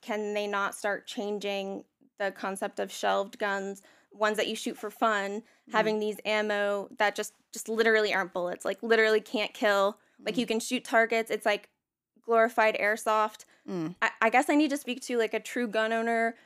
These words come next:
Speaker 2: Mm.
Speaker 1: I, is it, like, the weight? Like, what's the excitement? Is it the
Speaker 2: Mm.
Speaker 1: excitement that it is lethal? Like,
Speaker 2: No.
Speaker 1: that's, that's
Speaker 2: Not that anyone that I've ever talked to. Not
Speaker 1: So
Speaker 2: unless I haven't met a psychopath yet, so I don't know.
Speaker 1: So, so if that's the case, are, are people who are going to ranges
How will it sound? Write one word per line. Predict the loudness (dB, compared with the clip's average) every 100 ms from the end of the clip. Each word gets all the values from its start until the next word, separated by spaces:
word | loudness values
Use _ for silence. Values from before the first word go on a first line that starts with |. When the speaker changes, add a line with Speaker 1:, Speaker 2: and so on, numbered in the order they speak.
| -18
Speaker 2:
Mm. | -16 -6 -2
Speaker 1:
I, | 0 0
is | 2
it, | 2 2
like, | 2 0 -2 -16 -14 -8
the |
weight? | -2 2 2 2 -6 -20 _ _ _ -6
Like, | -2 2
what's | 0
the | 2 -2
excitement? | 0 2 2 0 -4 0
Is | 0
it | 0
the | -2
Speaker 2:
Mm. |
Speaker 1:
excitement | -2 0 0 -2 -2
that | 0 0
it | 0
is | 0 -2 -4
lethal? | -8 -8 -2 -2 -2 -6 _ _ _ -2
Like, | 2
Speaker 2:
No. | 6
Speaker 1:
that's, | 4 4 2
that's | 0 0 -6 0
Speaker 2:
Not | 4 4
that | 2 0
anyone | 0 2 4
that | 4
I've | 4
ever | 2 0
talked | -2 -4 -6
to. | -8 -10 -10 _ -2
Not | 4
Speaker 1:
So | 6
Speaker 2:
unless | 6 4 -2 0
I | 2 4
haven't | 2 0 -2
met | -4 0 0
a | -2
psychopath | -4 -6 -6 -6
yet, | -4 -4 2
so |
I | 2
don't | 2
know. | 2
Speaker 1:
So, | 2 2 0
so | 2 2
if | 2
that's | 0 0 -2
the | -8
case, | -4 -2 0 -2 -10 -2
are, | 2 2 2
are | 2 2
people | 0 -4 -4
who | 0
are | 0
going | 2 0 0
to | -4
ranges | -4 -2 -2 -4 -4 -4 -4 -4 -10